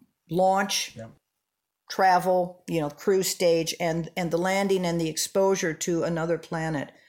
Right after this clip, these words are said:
Speaker 1: Uh, and that's, those are, those are the nasa standard assay, the N S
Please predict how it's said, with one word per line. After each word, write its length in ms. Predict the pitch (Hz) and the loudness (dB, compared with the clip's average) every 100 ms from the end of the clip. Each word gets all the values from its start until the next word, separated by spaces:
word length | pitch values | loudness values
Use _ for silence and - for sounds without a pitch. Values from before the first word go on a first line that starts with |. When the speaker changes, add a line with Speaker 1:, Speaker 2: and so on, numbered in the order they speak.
| _ _ - | _ _ -8
Speaker 1:
Uh, 220 | 151 151 - | -6 -6 -4
and 180 | 185 208 | 0 2
that's, 340 | 247 - - - _ | 2 0 -4 -10 _
those 380 | 175 226 269 277 | 0 4 4 4
are, 300 | 247 208 196 | 4 4 2
those 440 | 175 208 220 220 - | 2 2 4 4 2
are 600 | 202 185 185 180 180 185 | 0 2 2 2 2 2
the 400 | 180 170 - - - - | 0 -2 -6 -14 -16 -8
nasa 1000 | 185 185 190 190 202 - 208 185 185 - | -4 -2 0 2 0 0 2 2 0 -2
standard 720 | - - 190 180 180 185 185 180 | -4 -2 -2 0 0 -2 -2 -2
assay, 720 | 180 165 - - 131 131 160 | -2 0 0 -2 -2 -2 -4
the 180 | 165 139 185 | -8 -8 -4
N 280 | 170 196 196 | -2 -2 -4
S 320 | 190 196 - | -4 -4 -4